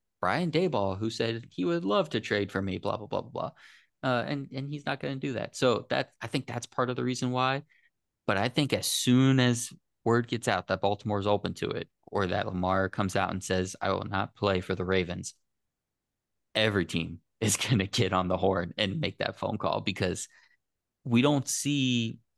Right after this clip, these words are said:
you know, this was the last step that we were talking about earlier. We don't see this kind of guy truly get to unrestricted free agency. A quarterback of this caliber, former M V P,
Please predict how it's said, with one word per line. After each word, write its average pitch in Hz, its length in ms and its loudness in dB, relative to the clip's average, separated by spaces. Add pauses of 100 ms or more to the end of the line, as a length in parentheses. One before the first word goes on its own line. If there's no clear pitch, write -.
you 110 140 -2
know, 95 100 2
this 117 240 -2
was 135 120 0
the 90 120 -2
last 107 340 0
step - 260 -2
that 98 120 -2
we 95 100 0
were 92 80 -4
talking 117 360 0
about 95 320 -4
earlier. 98 640 2 (560)
We 110 100 0
don't 139 260 0
see 135 400 0
this 117 180 0
kind 123 200 -2
of 101 120 -4
guy 107 260 0
truly 110 500 2
get 98 480 2
to 95 360 -2 (300)
unrestricted 117 800 4
free 92 320 0
agency. - 600 -6 (540)
A - 80 -14
quarterback 117 540 2
of 98 100 -2
this 107 180 0
caliber, 90 480 0
former 107 340 2
M 98 120 0
V 92 160 -4
P, 92 440 -2